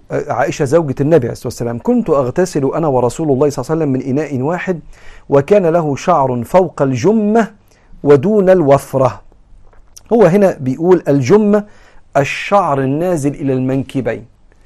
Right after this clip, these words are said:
فهو شعر النبي عليه الصلاة والسلام فوق الجمة ودون الوفرة، الوفرة لغاية هنا والجمة لغاية هنا وفي الحتة دي كده يعني، فكأنها بتوصف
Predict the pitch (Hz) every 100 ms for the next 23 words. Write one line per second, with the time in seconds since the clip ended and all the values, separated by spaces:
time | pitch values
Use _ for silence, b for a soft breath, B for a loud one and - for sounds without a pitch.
0 | b b b - 143 214 202 135 127 -
1 | - - - 208 147 127 131 160 147 131
2 | 120 131 165 147 131 - 151 160 139 -
3 | 151 175 196 175 b b b - 214 -
4 | 170 165 143 240 226 220 165 170 170 196
5 | 151 131 117 - 113 _ _ _ - 156
6 | 160 135 120 120 143 143 165 175 135 120
7 | 113 156 131 127 156 196 202 - - 175
8 | - 127 139 139 120 107 101 156 190 175
9 | 190 - 202 170 165 -